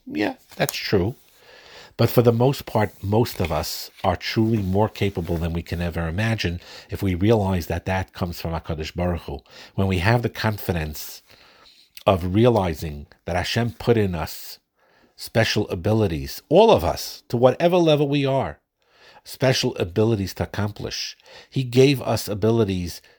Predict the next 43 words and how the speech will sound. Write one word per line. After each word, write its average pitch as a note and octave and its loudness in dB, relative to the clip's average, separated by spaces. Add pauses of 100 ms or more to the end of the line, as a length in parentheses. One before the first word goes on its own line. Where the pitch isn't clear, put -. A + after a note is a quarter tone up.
to - -10
become F#2+ -4
wonderful G2+ -4
people. - -8 (640)
He G#2+ -2
gave G#2+ 2
each A#2 -4
of G2 4
us F#2+ -2
ability. G2+ 2
We F#2+ -4
have A2 0
the G#2+ 0
ability F2+ 0 (220)
to - -4
become G2 -2
a G2 -2
wonderful, F#2 -2
special - -6
husband F#2 -4 (440)
to G#2 2
a F2+ -2 (360)
good F#2+ 2
wife F#2 0
and E2+ -4
a F2 -2
wonderful F2 -4
wife, F#2 -2 (320)
and F#2 -4
to G2 -4
become G2+ 0
a A2+ 2
wonderful G2+ -2
wife E2+ -2
to - -6
a - -4
special F2 -4
husband. F#2+ -4 (240)
We F#2+ -2
have G#2+ 4
that F#2 -4
bi-, F2+ -4
ability F#2+ -2